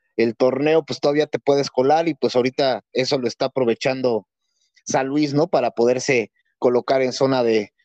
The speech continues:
de repesca, ¿no? Hizo su partido, en casa sabemos que es un equipo que, que es, este, constante, ¿no? Que es, es, siempre saca buenos resultados, eh, a comparación, como decían, de,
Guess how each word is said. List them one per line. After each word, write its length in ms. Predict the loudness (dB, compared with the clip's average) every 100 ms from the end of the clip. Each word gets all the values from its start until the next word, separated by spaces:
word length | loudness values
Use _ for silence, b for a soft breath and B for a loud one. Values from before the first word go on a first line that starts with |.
| _
de 160 | -2 0
repesca, 540 | 0 0 -2 0 -2
¿no? 100 | 0
Hizo 140 | -2 -2
su 160 | -4
partido, 580 | -2 -2 -2 -2 0 0
en 120 | 0
casa 480 | 0 -2 0 -2 -2
sabemos 400 | -2 0 0 -2
que 80 | -2
es 120 | -2
un 120 | -2
equipo 440 | -2 -4 -4 -4 -2
que, 240 | 0 0 -2 _ _ _ _ _ -2
que 140 | -2
es, 140 | 0
este, 560 | -2 -2 0 2 2 2
constante, 680 | 0 -2 -2 -2 -2 -2 0
¿no? 220 | 0 0
Que 160 | 0
es, 180 | 0 0
es, 160 | -2 -2 -6 -6 -4 -2
siempre 320 | -2 -2 -4
saca 280 | -4 -4 -2
buenos 280 | -2 0 0
resultados, 720 | -2 -4 -2 0 0 -4 -12 b b b b
eh, 400 | 0 2 2 2
a 60 |
comparación, 480 | 0 0 0 0 0
como 240 | 0 2 2
decían, 340 | 2 0 2
de, 340 | 2 2 2